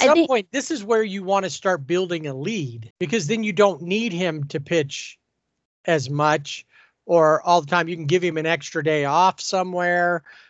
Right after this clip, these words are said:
Speaker 2: or something like that. And, and they're, they don't have that. They're gonna be fighting it out till the end because the Giants are not fading.
Speaker 1: No. And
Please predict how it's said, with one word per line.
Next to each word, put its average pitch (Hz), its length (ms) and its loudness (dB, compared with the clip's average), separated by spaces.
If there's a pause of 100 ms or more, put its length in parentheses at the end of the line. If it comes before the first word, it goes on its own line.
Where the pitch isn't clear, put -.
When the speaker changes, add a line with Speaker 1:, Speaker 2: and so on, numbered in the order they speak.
(120)
Speaker 2:
or 151 100 -4
something 147 220 0
like 147 180 -4
that. 185 360 2 (100)
And, 156 460 -4 (240)
and 151 340 -8
they're, 175 200 4
they 175 200 0
don't 160 140 -2
have 202 180 2
that. 127 160 -6
They're 170 120 -4
gonna 196 120 -6
be 170 80 -2
fighting 156 380 0
it 147 100 -4
out 165 300 0
till 156 140 -4
the 143 180 -4
end 190 160 -2
because 143 220 -6
the 135 60 -6
Giants 156 460 0
are 139 140 -8
not 143 440 2 (520)
fading. 170 360 0 (280)
Speaker 1:
No. 262 540 4
And 294 540 6